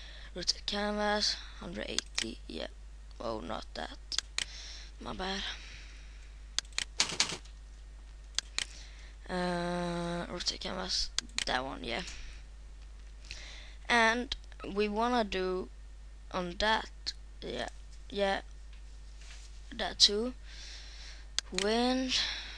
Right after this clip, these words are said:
just gonna from the right, yeah, again. This looks pretty, yeah, pretty good, actually. Alright, so,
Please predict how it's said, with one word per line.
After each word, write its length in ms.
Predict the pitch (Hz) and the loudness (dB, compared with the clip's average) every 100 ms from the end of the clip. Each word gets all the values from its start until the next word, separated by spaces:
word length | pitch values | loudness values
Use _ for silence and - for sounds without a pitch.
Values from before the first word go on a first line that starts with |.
| - | -8
just 240 | 208 - | 4 4
gonna 420 | - 180 175 175 170 | 4 -2 -4 -4 -4
from 600 | - - 180 165 165 160 | -6 -4 -2 -2 -4 -4
the 360 | 104 104 - - - 196 - | -6 -6 -4 -4 -2 0 0
right, 160 | 196 - - | -2 -6 -4
yeah, 220 | 180 175 | -2 -2
again. 460 | 180 196 190 233 247 - - - - - - - - - - - - | -2 0 0 0 -2 -6 -10 0 0 4 2 2 -6 -10 -12 -10 -6
This 240 | 196 - 180 | 4 4 4
looks 360 | 170 - - - | 0 2 2 2
pretty, 380 | - 170 156 107 - - - - - - | -2 -2 -2 4 4 4 -6 2 2 2
yeah, 300 | 123 117 113 170 - - - - - - - - - | 0 0 0 -4 -8 -10 -10 -12 -12 -12 -10 -10 -8
pretty 200 | - 240 | 2 2
good, 280 | 175 170 196 - - - - - | 4 4 4 0 -8 -12 -12 -4
actually. 360 | 196 - 185 208 - - - - - - - - - - - - - - | 0 2 0 -2 -8 -8 -8 -8 2 2 2 -6 -12 -12 -12 -12 -10 -6
Alright, 180 | 71 | 2
so, 480 | - - - - 190 | 2 6 2 2 -4